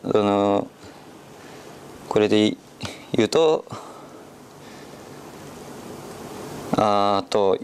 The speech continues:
あ、一人称っていうのは基本的には正あ、あ、こ-、ここじゃない。次の方ですね。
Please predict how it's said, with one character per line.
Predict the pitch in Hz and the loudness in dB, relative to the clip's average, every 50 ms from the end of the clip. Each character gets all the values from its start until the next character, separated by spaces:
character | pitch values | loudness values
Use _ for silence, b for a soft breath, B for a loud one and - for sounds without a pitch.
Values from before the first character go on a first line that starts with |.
| - - - - - - - - | -8 -14 -14 -16 -16 -16 -6 2
あ、 | - 104 | 2 2
一 | 98 101 - - 160 | 2 2 2 4 4
人 | 170 180 175 170 160 | 6 6 6 4 4
称 | - - 123 110 | 6 6 6 6
っ | 104 | 4
て | - - 107 | 2 2 2
い | 104 104 | 4 4
う | 104 | 4
の | 104 101 98 | 6 6 8
は | 113 127 135 139 135 | 8 8 8 6 4
基 | - - | 4 2
本 | 127 120 123 127 | 4 4 4 4
的 | - 139 117 131 143 | 2 2 4 6 6
に | 151 151 | 6 6
は | 143 123 110 | 6 6 4
正 | - - 117 113 113 110 - - - - - - - | 4 4 4 4 4 4 0 -18 -20 -20 -20 -10 -2
あ、 | - 98 95 95 | 0 0 0 0
あ、 | - 101 101 - | -2 -6 -8 -8
こ-、 | - - - - - - | -12 -14 -12 -12 -6 0
こ | - - | 0 2
こ | 92 95 | 4 4
じ | 95 | 4
ゃ | 95 | 4
な | 95 92 | 4 2
い。 | - - - - - - - - - - | 0 -4 -8 -8 -10 -12 -12 -16 -8 -2
次 | - - 110 107 | 2 4 4 6
の | 104 95 90 | 6 4 2
方 | - - - - | 0 -2 -4 -4
で | - - | -2 -2
す | - - | -2 -2
ね。 | - | -2